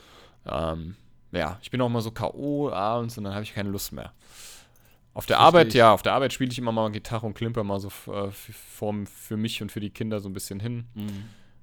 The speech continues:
Speaker 1: Äh, aber jetzt so aktiv habe ich das nicht so. Ich habe auch, bin auch grad so kreat-,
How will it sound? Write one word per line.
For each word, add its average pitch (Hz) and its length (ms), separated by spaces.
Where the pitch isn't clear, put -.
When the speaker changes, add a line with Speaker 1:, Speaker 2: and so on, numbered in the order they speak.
Speaker 1:
Äh, - 60
aber 101 320
jetzt 120 160
so 135 100
aktiv 135 420
habe 120 140
ich 113 80
das - 140
nicht 120 140
so. 101 180
Ich - 140
habe 110 140
auch, 101 100
bin 117 120
auch 110 120
grad 113 180
so - 60
kreat-, - 320